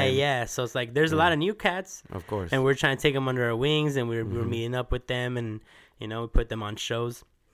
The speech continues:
Speaker 2: But there's
Speaker 1: Yeah, yeah.
Speaker 2: also, like, like, that's the whole thing, like, getting back to that longevity, right? Like, the
Speaker 1: Shit.
Speaker 2: fact that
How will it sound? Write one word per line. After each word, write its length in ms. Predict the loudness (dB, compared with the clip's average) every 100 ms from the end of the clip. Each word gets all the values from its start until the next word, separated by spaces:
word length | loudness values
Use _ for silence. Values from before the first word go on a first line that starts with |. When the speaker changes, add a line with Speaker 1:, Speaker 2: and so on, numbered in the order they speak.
| _ -8
Speaker 2:
But 180 | -6
there's 160 | -4 -2
Speaker 1:
Yeah, 60 | -2
yeah. 20 |
Speaker 2:
also, 240 | -2 0
like, 340 | 2 0 -2 -10 -20 _ _ _ _ _ _ _ _ _ _ -18 -12
like, 260 | -4 -2 2
that's 200 | 0 4
the 60 |
whole 100 | 2
thing, 240 | 4 2 2
like, 140 | 0
getting 220 | 0 0
back 160 | 2 0
to 80 | 0
that 120 | 0
longevity, 680 | 0 0 0 2 2 2 0
right? 280 | 0 0 0
Like, 240 | -4 -6 -10 -20 -20 -20 _ _ _ _ -10 -4
the 80 |
Speaker 1:
Shit. 100 | 0
Speaker 2:
fact 220 | 2 2 4
that 360 | 4 4 -2